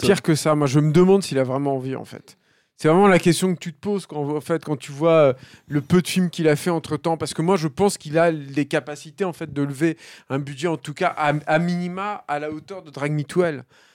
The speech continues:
Et quand tu vois, euh, le peu de films qu'il a fait, et quand tu le vois à la tête, en fait, de, de, du, de, de Ash versus Evil Dead, et qu'il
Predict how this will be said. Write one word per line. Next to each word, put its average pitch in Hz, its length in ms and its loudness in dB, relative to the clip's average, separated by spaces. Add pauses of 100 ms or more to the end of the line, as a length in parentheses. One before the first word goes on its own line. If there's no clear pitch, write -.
(200)
Et 147 280 -4
quand 175 180 -6
tu 170 160 -8
vois, 180 520 2
euh, 135 300 0
le 151 220 0
peu 214 240 -4
de 196 60 -6
films 202 240 -4
qu'il 151 180 -6
a 147 80 0
fait, 127 280 -10 (380)
et 135 80 -10
quand 170 140 2
tu 170 140 -10
le 160 60 -8
vois 170 320 2
à 156 180 4
la 147 140 2
tête, 175 340 -6
en 156 60 -8
fait, 156 260 -8
de, 139 300 -2
de, 135 240 -8
du, 123 180 -20 (140)
de, 139 220 -14
de 127 160 -4
Ash 143 140 2
versus 143 440 -6
Evil 147 220 -4
Dead, 143 260 0
et 131 60 -4
qu'il 131 220 -8